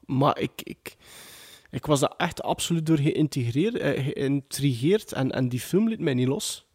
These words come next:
En als ik daar nu aan terugdenk, dan is dat weer... Dus, ja, ik krijg daar nog altijd een soort bepaalde vibe bij. En dat heeft mij verschrikkelijk verrast.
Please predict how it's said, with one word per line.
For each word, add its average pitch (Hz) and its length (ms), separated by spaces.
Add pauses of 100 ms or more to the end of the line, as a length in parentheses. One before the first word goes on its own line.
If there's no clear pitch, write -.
En 131 160
als 135 160
ik 139 80
daar 131 120
nu 147 180
aan 175 340
terugdenk, 185 540
dan 151 180
is 143 80
dat 131 140
weer... 139 280
Dus, - 220
ja, 135 160
ik - 60 (260)
krijg 147 220
daar 156 140
nog 147 140
altijd 165 220
een 175 60
soort 180 200
bepaalde 156 380
vibe 139 360
bij. 175 160 (720)
En 113 100
dat 113 40
heeft 135 220
mij 131 260 (580)
verschrikkelijk - 540
verrast. 160 440